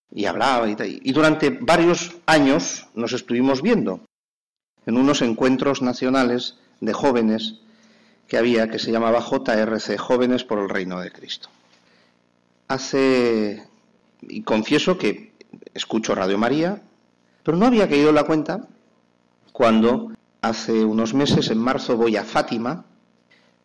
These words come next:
de peregrinación con gente de mi pueblo, no de Casetas, sino de mi pueblo natal, yo soy de Córdoba, y voy a concelebrar la misa del sábado a la tarde y me encuentro con este sacerdote.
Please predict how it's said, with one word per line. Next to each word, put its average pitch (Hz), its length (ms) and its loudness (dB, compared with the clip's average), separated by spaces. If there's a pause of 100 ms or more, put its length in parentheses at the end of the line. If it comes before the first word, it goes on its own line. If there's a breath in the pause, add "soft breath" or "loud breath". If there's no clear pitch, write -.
(160)
de 104 180 -2
peregrinación 110 840 0
con 107 260 -6
gente 113 320 -2
de 107 100 0
mi 104 180 -4
pueblo, 120 460 0
no 113 180 -2
de 110 100 -2
Casetas, 110 460 -4
sino 101 180 -6
de 98 80 -6
mi 98 100 -6
pueblo 113 300 0
natal, 117 420 -4 (320)
yo 101 100 -12
soy 101 140 -6
de 101 100 -4
Córdoba, 117 420 -4 (1000 soft breath)
y 113 80 0
voy 143 220 4
a 139 180 2
concelebrar 113 580 -2
la 127 120 0
misa 143 340 -2
del 107 260 -2
sábado 123 280 0
a 117 40 2
la 123 120 0
tarde 165 340 -4 (1200)
y 120 100 -4
me 113 100 0
encuentro 120 420 0
con 120 100 -2
este 120 220 -2
sacerdote. 87 600 -8